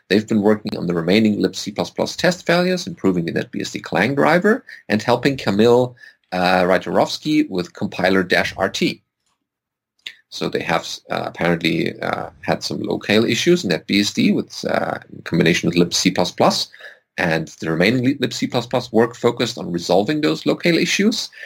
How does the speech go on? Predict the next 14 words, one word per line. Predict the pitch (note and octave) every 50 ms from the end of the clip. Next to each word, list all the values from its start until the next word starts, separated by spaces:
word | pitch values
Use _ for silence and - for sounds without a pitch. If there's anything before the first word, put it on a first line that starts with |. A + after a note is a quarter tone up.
| - - _ -
uh, | F2+ F#2 F#2
which | F#2+ G2 -
consisted | - A2 G2+ - - A#2 - - G#2+
of | F2+ - -
two | - -
parts. | F2 - - C3 D3+ G#3+ G#3+ - - -
The | - A2
first | - - B2 E3+ E3+ -
is | - C3+ - -
resolving | F#2 F2 - G2 G2 G#2 G2+ G2+ G2 F#2
the | G2 G2
incorrect | G#2 G#2+ - A2 G2 F#2+ - -
assumptions | - - - - A2+ - - - G#2+ G#2 - - -
in | - F2+ E2+ - -